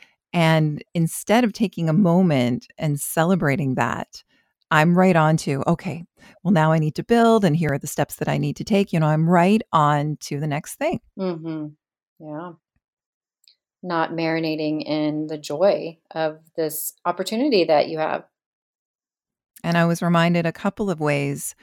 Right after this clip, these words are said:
Speaker 1: We had Kobe Kozlowski on the podcast a few episodes ago,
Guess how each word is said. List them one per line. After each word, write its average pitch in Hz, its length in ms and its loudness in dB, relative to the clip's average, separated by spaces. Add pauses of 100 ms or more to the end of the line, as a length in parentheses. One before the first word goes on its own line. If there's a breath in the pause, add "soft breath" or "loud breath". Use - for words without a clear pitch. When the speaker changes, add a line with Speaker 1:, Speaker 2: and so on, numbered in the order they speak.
(260 soft breath)
Speaker 1:
We 165 120 -2
had 151 300 0 (220)
Kobe 151 520 -4
Kozlowski 151 920 -4
on 156 160 2
the 147 60 -2
podcast 143 640 -4
a 160 40 -8
few 147 260 -6
episodes 143 540 -6
ago, 135 380 -4